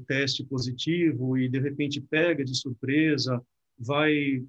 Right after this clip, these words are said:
ah, num, num centro de referência, despretensiosamente fazer o exame, talvez, às vezes, até um, um teste de rotina, e se depara com um teste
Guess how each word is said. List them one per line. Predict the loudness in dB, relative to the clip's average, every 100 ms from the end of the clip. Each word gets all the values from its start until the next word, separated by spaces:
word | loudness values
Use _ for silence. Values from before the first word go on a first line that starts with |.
| -8
ah, | -6 -2 -2 -2 -2
num, | -2 -2 -2 -2 -2
num | -2 -2
centro | 0 0 0 -2
de | -4
referência, | -4 -2 0 4 4 2 0 -2 -4 _ _
despretensiosamente | 0 2 2 -2 0 -2 0 0 0 0 0 -2
fazer | -4 -2 0
o |
exame, | 0 0 0 0 0 -2
talvez, | -2 -2 -2
às | -2
vezes, | -4 -4
até | -4 -2
um, | 0 0 -2 -2
um | -2
teste | 0 0 -2
de | -4
rotina, | -2 -4 -2 -2 0 -2 -6 _ _ -6
e | -4
se | -2
depara | -2 -2 -2 -2 -2
com | -4 -2 2 2 2
um | -2 -2 -2 -4 -2
teste | -2 -2 -2 -6